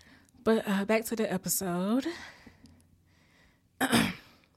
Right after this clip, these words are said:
So Ray, he asked, he, he asked Tamara, you know, "What's up with you? What's,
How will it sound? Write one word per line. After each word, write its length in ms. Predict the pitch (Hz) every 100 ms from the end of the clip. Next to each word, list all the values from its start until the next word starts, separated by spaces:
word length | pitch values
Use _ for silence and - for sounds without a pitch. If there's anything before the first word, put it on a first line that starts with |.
| _ - - _ _ _ _ _ - - 202
So 500 | - 208 196 196 -
Ray, 600 | 180 269 269 202 196 208 _ - - - - _
he 220 | - 233
asked, 400 | 202 208 - - _ _ _ - _ -
he, 240 | 240 - _
he 200 | - 220
asked 280 | 269 269 -
Tamara, 580 | 214 214 269 196 185 196 - _ _ _ _ _ _ _
you 100 | 214
know, 180 | 220 190
"What's 200 | 190 277
up 140 | 370 349
with 160 | 320
you? 140 | 349 294
What's, 280 | 269 -